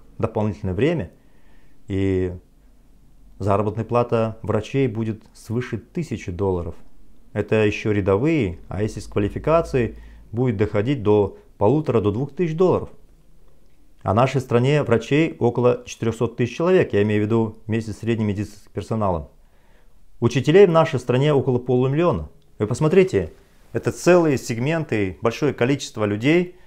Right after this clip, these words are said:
у которых резко поднимется заработная плата. Вы спросите, за счёт чего? А за счёт того, что мы перекрываем каналы воровства,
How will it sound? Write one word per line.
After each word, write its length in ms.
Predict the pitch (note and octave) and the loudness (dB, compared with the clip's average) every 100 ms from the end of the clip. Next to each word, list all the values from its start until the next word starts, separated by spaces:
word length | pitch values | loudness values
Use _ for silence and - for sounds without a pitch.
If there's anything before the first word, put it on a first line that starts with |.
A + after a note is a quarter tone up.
| - - | -20 -14
у 80 | |
которых 340 | G2 C3 B2+ - | -6 -4 -4 0
резко 360 | A#2+ C3 - | 0 0 -2
поднимется 500 | - G#2 G2+ G#2+ A#2 | -2 -2 0 -4 -2
заработная 420 | G#2+ A2 G#2+ A#2 C3+ | 2 2 0 -4 -4
плата. 380 | F#3+ F#3 F3+ | 0 0 0
Вы 100 | F2 | -6
спросите, 420 | G#2 - A#2+ A2+ G#2 | -6 -2 -2 0 -4
за 100 | G#2+ | -2
счёт 200 | B2 B2 | -2 -2
чего? 460 | E3+ G#3 B2+ - - - _ _ - - - - | 2 4 4 0 -14 -20 _ _ -20 -20 -14 -6
А 80 | |
за 100 | G2 | -4
счёт 200 | G#2 - | 0 0
того, 280 | - A2+ C#3+ | 2 0 0
что 180 | D3+ B2+ | -2 -2
мы 200 | A#2 A2+ | 0 0
перекрываем 580 | A2 G#2+ A2 A2+ A2 G#2 | -2 -2 0 4 4 4
каналы 360 | A2 A2+ G#2+ | 0 0 2
воровства, 720 | G2 G2 F#2+ - G#2 B2 D3 | 2 2 0 -2 0 0 -2